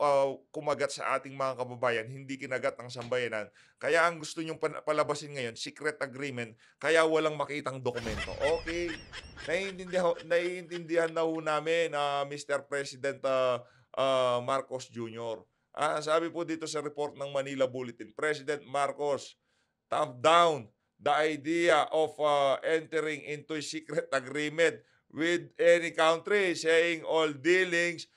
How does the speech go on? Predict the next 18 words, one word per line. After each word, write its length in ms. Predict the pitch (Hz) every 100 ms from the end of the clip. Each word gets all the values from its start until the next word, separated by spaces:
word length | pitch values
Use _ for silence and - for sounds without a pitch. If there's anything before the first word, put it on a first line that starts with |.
| _
with 240 | - 151 147
other 400 | 160 170 165 156 151
nations 560 | 170 160 160 151 143
should 400 | - 160 160 113
be 160 | 151 156
made 400 | 147 151 120 -
public 640 | 147 139 131 170 175 165 _ _ _
to 160 | - 147
hold 320 | 143 175 170 -
official, 560 | 139 147 151 147 143 135 -
officials 640 | 139 143 156 151 156 151 143
accountable." 720 | - 120 139 139 127 131 127 107 - - - - - - - 988 - - - - - - - - _ - - -
Napakawalang, 640 | 135 147 139 135 131 127 - - _ _ _ _ _ _ _ _ _ -
napakawalang 720 | 170 175 180 175 175 170 165
iya. 240 | 175 156 127 - 139 -
Nandyan 400 | 185 196 180 196
si 160 | 180
Lorenzana 1120 | 185 185 180 180 143 165 170 175 175 139 120